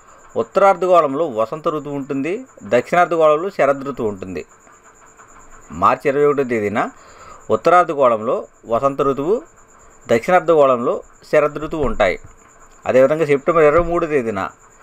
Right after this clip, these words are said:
ఈ తేదీ సంబంధించి ఉత్తరార్ధగోళంలో శరద్ ఋతువు ఉంటుంది, దక్షిణార్ధగోళంలో వసంత ఋతువు ఉంటుంది.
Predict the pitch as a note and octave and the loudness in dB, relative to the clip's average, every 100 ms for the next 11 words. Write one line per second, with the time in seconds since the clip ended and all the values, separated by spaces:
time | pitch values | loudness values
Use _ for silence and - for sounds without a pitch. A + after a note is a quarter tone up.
0 | _ - - D3+ G3 F#3 E3 E3+ D3+ D3 | _ -20 -6 -2 2 0 0 -2 -2 -2
1 | C#3+ C#3+ D#3+ - E3+ E3+ E3+ D#3 D3+ C#3+ | -6 -2 -2 0 2 2 2 0 0 0
2 | C3+ C#3 - B2 B2+ C3+ D3 D3 D3+ C#3+ | 0 -6 0 0 0 -4 -6 -4 -6 -6
3 | C#3+ C#3+ G#3 - _ - - - B2+ - | -6 -4 -6 -8 _ -20 -20 0 0 2
4 | F3+ D#3 D3+ C#3+ C3 C#3+ G#3+ - _ _ | 0 2 2 2 2 -2 -6 -10 _ _
5 | _ _ B2 C3+ E3 D#3+ C3+ A2+ G#2 F#2 | _ _ -2 -2 -2 -4 -4 -4 -4 -6
6 | F2+ | -6